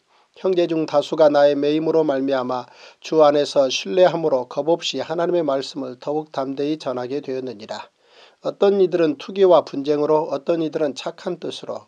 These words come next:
그리스도를 전파하나니, 이들은 내가 복음을 변증하기 위하여 세우심을 받은 줄 알고 사랑으로 하나, 그들은 나의 매임에 괴로움을 더하게 할 줄로 생각하여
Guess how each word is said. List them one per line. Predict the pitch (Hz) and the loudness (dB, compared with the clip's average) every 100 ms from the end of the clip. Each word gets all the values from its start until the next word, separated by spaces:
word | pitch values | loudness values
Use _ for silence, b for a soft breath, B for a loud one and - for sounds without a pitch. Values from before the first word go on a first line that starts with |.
| - | -14
그리스도를 | 135 131 - 131 135 | -12 -10 -8 -8 -6
전파하나니, | 139 139 143 135 143 143 151 - | -8 -6 -4 -2 -4 -4 -6 -6
이들은 | 175 190 190 | 0 4 6
내가 | 160 160 | 6 4
복음을 | 156 156 160 175 170 147 | 4 2 2 2 2 2
변증하기 | 156 151 160 156 156 147 139 | -2 -2 0 2 2 0 0
위하여 | 147 143 143 | 4 4 4
세우심을 | 131 - 180 175 180 170 | -2 -2 -4 -2 -4 -4
받은 | 135 131 135 | -4 -6 -6
줄 | 139 123 | -4 -6
알고 | 120 123 156 160 165 | -6 -4 -2 -2 -4
사랑으로 | - 180 175 170 156 | -6 -4 -2 -2 -4
하나, | 120 107 - b b b - | -6 -12 -14 b b b -6
그들은 | 151 147 143 | -2 2 2
나의 | 139 143 | 4 2
매임에 | 139 147 156 156 | 4 2 2 2
괴로움을 | 156 160 170 180 151 139 | 2 0 2 4 2 -2
더하게 | 135 135 147 151 | 0 0 2 2
할 | 143 160 151 | -2 -2 -8
줄로 | 151 143 139 143 | -6 -4 0 0
생각하여 | 127 151 147 - 131 131 123 | -2 -6 -6 -6 -8 -6 -8